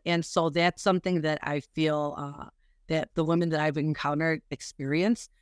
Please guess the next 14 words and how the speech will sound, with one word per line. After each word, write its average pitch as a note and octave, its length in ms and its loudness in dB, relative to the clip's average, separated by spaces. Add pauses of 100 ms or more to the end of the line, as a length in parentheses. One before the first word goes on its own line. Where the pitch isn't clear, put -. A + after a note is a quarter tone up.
(100)
So - 140 -2
I D#3+ 80 2
go F3 200 2
into F3 200 0
scarcity D#3+ 500 -2
abundance C#3+ 600 -6
mindset. F#3+ 580 2 (400)
I E3+ 100 2
also E3+ 260 2
go E3 180 -2
into D#3+ 300 -4
unhealed E3 400 -2
money E3+ 260 0
traumas. F#3 640 0